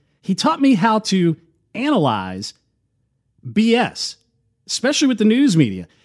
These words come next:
He taught me how to read between the lines. He taught me how to look at,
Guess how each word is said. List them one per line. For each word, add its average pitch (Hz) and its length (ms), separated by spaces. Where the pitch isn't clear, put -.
He 214 120
taught 302 280
me 285 100
how 247 160
to 247 180
read 226 220
between 226 340
the 196 60
lines. 202 360
He 175 100
taught 208 240
me 190 80
how 175 220
to 151 320
look 220 340
at, 196 140